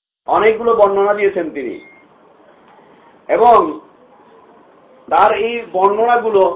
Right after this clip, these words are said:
এই উম্মতকে দাজ্জালের ফিতনা থেকে হেফাজত করবে। দাজ্জালের ফিতনাটা এতটাই কঠিন হবে যে মানুষ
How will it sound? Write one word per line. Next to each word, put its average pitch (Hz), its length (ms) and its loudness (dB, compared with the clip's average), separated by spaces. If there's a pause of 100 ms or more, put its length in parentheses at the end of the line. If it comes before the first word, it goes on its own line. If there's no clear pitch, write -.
(880)
এই 180 200 0
উম্মতকে 254 680 -2
দাজ্জালের 220 520 2
ফিতনা 220 360 -2
থেকে 202 260 0 (280)
হেফাজত 208 520 0
করবে। 147 320 -2 (1400)
দাজ্জালের 220 500 2
ফিতনাটা 226 440 2 (100)
এতটাই 226 540 0
কঠিন 226 300 0
হবে 202 280 0 (960)
যে 196 140 -2 (560)
মানুষ 196 320 -2